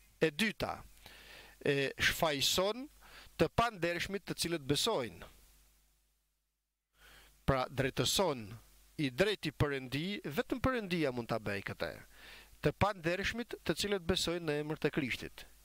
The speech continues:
i drejtëson. Dhe e treta është se Jezu Krishti shpëton ato që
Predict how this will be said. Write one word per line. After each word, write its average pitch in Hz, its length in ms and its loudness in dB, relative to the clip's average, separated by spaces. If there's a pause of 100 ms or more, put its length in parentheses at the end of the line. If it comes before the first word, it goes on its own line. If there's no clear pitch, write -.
(220)
i 151 300 -2
drejtëson. 131 640 -2 (540)
Dhe 131 320 0
e 131 120 2
treta 170 460 2
është - 180 -2
se 143 180 2 (600)
Jezu 139 340 2
Krishti 165 440 0 (100)
shpëton 175 680 2 (1500)
ato 202 380 2 (260)
që 185 180 4